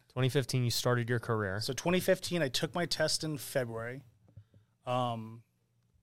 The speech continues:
Speaker 2: I think at the end of February, I finally passed it, and I think at the end of May, I finally got my certificate that I was, I was a licensed realtor.
Speaker 1: Right.
Speaker 2: So then I did, did all my stuff, and then at that point, it was just m-,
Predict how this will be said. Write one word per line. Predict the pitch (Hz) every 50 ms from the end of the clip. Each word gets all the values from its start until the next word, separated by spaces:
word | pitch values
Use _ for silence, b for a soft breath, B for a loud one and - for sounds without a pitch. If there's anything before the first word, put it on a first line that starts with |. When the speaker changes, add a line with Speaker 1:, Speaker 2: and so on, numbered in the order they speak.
| _ _ _ -
Speaker 2:
I | 127
think | 123 165 160
at | 151 147
the |
end | 165 165 160
of | -
February, | - 151 151 151 147 151 143 143 147 147
I | 113 131 120
finally | - - 147 143 143 139 131
passed | - - 160 147 151 143 - - -
it, | 156
and | 139 135
I | 135 135
think | 120 - 143 135 127
at | 135 123 127 120 117
the | 135 -
end | 135 139 143 143
of | 135
May, | 135 127 127 127 127 127 123 120 120 120 b b b b b b b
I | 123 127
finally | 120 - 135 131 131 131 131
got | 123 120
my | 120 120
certificate | - - 120 107 131 120 123 120 123
that | 117 113
I | 117
was, | 113 113 123 123 - _ _ _ _
I | 127 127
was | 131 120
a |
licensed | 127 127 131 - - 131 117 -
realtor. | 127 120 123 123 - 113 110 117 - _ -
Speaker 1:
Right. | 110 101 95 98 - - - - _ _ -
Speaker 2:
So | - - - 135
then | 127 135 131 127
I | 135
did, | 123 127 120 - 143 127
did | 127 143 135
all | 135
my | 135 131 127
stuff, | - - 139 131 - - -
and | 127
then | 131 131 127 127 117 b b b b b b b b b b b b b -
at | 131
that | 139 151 170 165
point, | - 175 165 160 156
it | 147
was | 143 143 131
just | 143 151 - -
m-, | 117 117